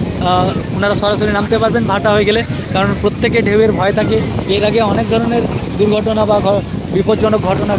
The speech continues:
ঘটেছে, সে কারণে কিন্তু পর্যটকেরা, আহ, সমুদ্রে নামতে ভয় পাচ্ছে। তো যারা সাহসী তারা কিন্তু নেমে আসছে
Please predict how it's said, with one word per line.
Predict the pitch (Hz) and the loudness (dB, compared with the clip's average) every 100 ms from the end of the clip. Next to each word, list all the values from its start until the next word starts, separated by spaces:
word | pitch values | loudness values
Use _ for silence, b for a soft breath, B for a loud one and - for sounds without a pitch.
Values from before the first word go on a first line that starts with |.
| - | 0
ঘটেছে, | 185 202 226 214 - - | 0 0 0 -2 -4 -2
সে | 202 | 0
কারণে | 220 220 | 0 2
কিন্তু | 220 214 214 | 0 2 2
পর্যটকেরা, | 208 202 208 202 196 | 2 2 2 2 2
আহ, | 180 - - - 185 185 190 | 0 -2 -4 -2 0 2 0
সমুদ্রে | 208 208 208 | 0 2 2
নামতে | 196 190 208 | 2 0 0
ভয় | 175 185 208 | 0 0 2
পাচ্ছে। | 190 - 214 - - - | 0 0 0 -2 -4 -2
তো | 185 | 0
যারা | 170 196 233 | 0 2 2
সাহসী | 220 220 226 - 233 | 2 0 0 0 0
তারা | 220 | 0
কিন্তু | 214 214 214 | 0 -2 -2
নেমে | 202 214 220 | -2 0 0
আসছে | 208 - 226 | 0 0 -2